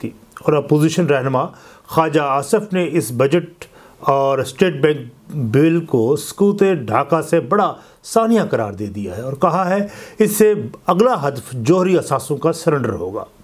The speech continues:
इसके बारे में हमने पहले भी बातें ये कर रखी है। पाकिस्तान ने एक सरेंडर, उन्होंने कहा कि नाइनटीन सेवेंटी वन में किया था,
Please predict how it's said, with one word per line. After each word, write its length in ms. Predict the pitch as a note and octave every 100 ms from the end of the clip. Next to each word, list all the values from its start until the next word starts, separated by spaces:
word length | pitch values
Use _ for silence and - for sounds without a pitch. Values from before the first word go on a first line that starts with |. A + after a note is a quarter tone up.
| - - - -
इसके 300 | A3+ G#3 A#3+
बारे 320 | A3 E3 E3 G3
में 120 | G#3
हमने 220 | E3 F#3
पहले 280 | G#3 G#3 G#3+
भी 100 | G3+
बातें 360 | C#3+ B2+ D#3
ये 180 | D#3 D#3+
कर 200 | D3 C#3+
रखी 320 | A#2 G2 -
है। 240 | G2+ G#2 G#2
पाकिस्तान 520 | F#3+ F#3 G#3 G#3+ G#3
ने 100 | G#3+
एक 240 | F#3 G3+
सरेंडर, 320 | G#3 G3 F#3+ G#3
उन्होंने 260 | F#3+ F#3+
कहा 240 | F3 E3 G#3+
कि 180 | G#3+
नाइनटीन 380 | G3 D3+ D#3+ F3+
सेवेंटी 500 | G3+ E3 D#3 D3+ C#3
वन 260 | G2 G#2 D#3+
में 160 | G#3
किया 180 | G#3 A3+
था, 340 | A3 A#3+ B3+